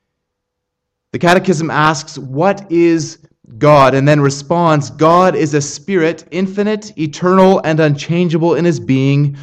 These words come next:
wisdom, power, holiness, justice, goodness,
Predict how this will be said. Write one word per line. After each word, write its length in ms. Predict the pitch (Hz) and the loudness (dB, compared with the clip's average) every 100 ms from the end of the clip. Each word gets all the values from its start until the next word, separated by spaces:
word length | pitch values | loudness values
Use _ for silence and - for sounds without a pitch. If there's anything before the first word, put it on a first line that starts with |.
| - | -10
wisdom, 640 | 127 170 151 190 190 180 - | 0 0 2 0 0 -2 -4
power, 400 | 156 160 165 147 | 0 2 4 2
holiness, 760 | 143 160 170 175 180 185 - - - 139 _ - | -2 -2 0 0 -2 -6 -14 -20 -20 -20 _ 0
justice, 760 | 147 160 - 170 170 - - _ _ 120 | 2 2 -2 -4 -4 -6 -16 _ _ -2
goodness, 640 | 147 151 151 147 151 - | 2 2 2 0 -4 -14